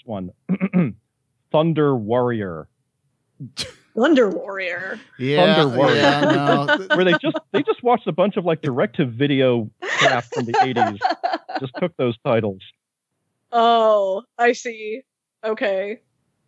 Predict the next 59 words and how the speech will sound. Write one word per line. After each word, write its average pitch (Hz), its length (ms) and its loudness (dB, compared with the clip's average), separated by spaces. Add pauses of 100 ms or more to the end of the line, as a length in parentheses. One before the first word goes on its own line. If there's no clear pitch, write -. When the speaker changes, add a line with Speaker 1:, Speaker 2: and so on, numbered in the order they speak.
(240)
Speaker 2:
Yeah, 320 140 4
I'm 294 100 2
just 415 160 0
trying 427 180 0
to 403 60 0
think 370 100 2
Speaker 1:
That 180 120 4
Speaker 2:
of 156 80 -2
Speaker 1:
is - 60 -8
Speaker 2:
just - 40 -10
even 175 100 2 (180)
Speaker 1:
definitely 175 140 2
Speaker 2:
based 165 160 2
Speaker 3:
There's, 175 140 2
Speaker 2:
on - 40 -6
the 254 60 -2
Speaker 3:
there's - 200 2
Speaker 2:
name, 185 180 4
Speaker 3:
no 196 220 4
Speaker 2:
like, 208 200 2
Speaker 3:
way 202 140 2
you 196 80 0
Speaker 2:
what 196 100 4
Speaker 3:
would 165 100 4
Speaker 2:
it, - 80 -8
Speaker 3:
get 156 220 2
Speaker 2:
what - 120 4
it 214 220 -2
would 214 240 0
be. 190 420 -2
Speaker 3:
th-, - 180 -18
there's 160 200 -4
no 175 200 2
way 233 140 4
you 214 40 6
Speaker 2:
Yeah. 202 120 4
Speaker 3:
would 190 100 4
infer 160 760 0 (360)
Thunder 156 280 0
Warrior 147 580 -2
from 139 200 -4
what 131 160 -2
it 123 80 -2
actually 127 480 -4
is, 131 240 -4
but - 140 -6
I 123 100 -2
can 117 200 -4
say 247 180 -2
Speaker 2:
No? 226 240 4
Speaker 3:
what 254 100 -2
it 208 40 -6
is. 208 180 -10 (260)
It's 254 160 0
Speaker 2:
Okay. 185 140 2
Speaker 3:
M 202 180 4
D 196 140 0
Speaker 2:
Sh- 143 80 -2
Speaker 3:
Geist. 135 560 -2